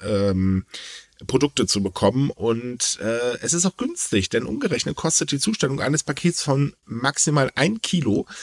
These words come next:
ähm, fünfhundert Yen, das sind so drei Euro, äh, neunundsiebzig. Sollte das Ganze funktionieren, dann, ähm, überlegt die Firma auch, Drohnen anzubieten, die halt mehr transportieren können.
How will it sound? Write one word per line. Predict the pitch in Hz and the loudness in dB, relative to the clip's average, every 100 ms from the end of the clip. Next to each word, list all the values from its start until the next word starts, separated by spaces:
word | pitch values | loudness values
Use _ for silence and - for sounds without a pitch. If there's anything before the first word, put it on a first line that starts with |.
| - - - - | -16 -18 -20 4
ähm, | 135 135 135 135 - | 6 6 2 -6 -8
fünfhundert | - 135 - 143 120 | -4 -4 -2 0 0
Yen, | 117 123 196 | 2 2 4
das | 170 | 4
sind | 139 | 2
so | 131 131 | 0 0
drei | 117 120 | 0 2
Euro, | 117 123 117 - 87 98 - - | 2 2 0 -2 -8 -10 -10 -6
äh, | 104 113 | -2 -2
neunundsiebzig. | 113 117 110 131 - 104 143 - - - - - - | -2 -2 -2 -2 -2 -2 -2 -6 -14 -20 -20 -20 -6
Sollte | - 185 202 180 | 4 4 4 0
das | 147 | 0
Ganze | 135 143 143 | 0 0 0
funktionieren, | - 127 - 117 214 156 87 - _ _ _ _ | -2 -4 -4 0 2 2 -2 -12 _ _ _ _
dann, | - 139 165 202 190 - - | 0 2 2 -2 -6 -14 -6
ähm, | 143 151 156 151 143 | 0 2 4 2 -2
überlegt | 139 147 160 | -2 -2 -2
die | 175 | -2
Firma | 175 160 | 0 0
auch, | - 156 - | 2 0 0
Drohnen | - 127 151 170 175 | -6 0 2 2 -2
anzubieten, | - 147 - - 143 156 147 147 | -6 -4 -4 -4 -6 -4 -4 -2
die | 147 | -2
halt | 160 - | -2 0
mehr | 208 269 247 | 2 2 2
transportieren | - 85 - - - - - | -2 -6 -8 -6 -6 -6 -12
können. | - | -14